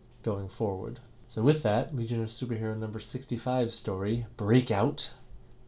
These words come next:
is by writers Mark Waid and Tom McCraw, with a plot assist from Tom Peyer. It's illustrated by the team of Lee Moder and Ron Boyd, colored by McCraw,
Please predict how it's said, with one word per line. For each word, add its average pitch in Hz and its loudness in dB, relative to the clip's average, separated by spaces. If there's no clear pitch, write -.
is 101 -8
by 98 -4
writers 101 -4
Mark 101 -6
Waid 107 -4
and 104 -8
Tom 110 -8
McCraw, 120 -4
with 117 -10
a 113 -6
plot - -6
assist 131 -6
from 104 -12
Tom 110 -8
Peyer. 113 -6
It's - -6
illustrated 117 2
by 104 -4
the 104 -6
team 113 -6
of 98 -6
Lee 113 -2
Moder 117 0
and 98 -8
Ron 110 -6
Boyd, 113 0
colored 110 -2
by 104 -2
McCraw, 110 -2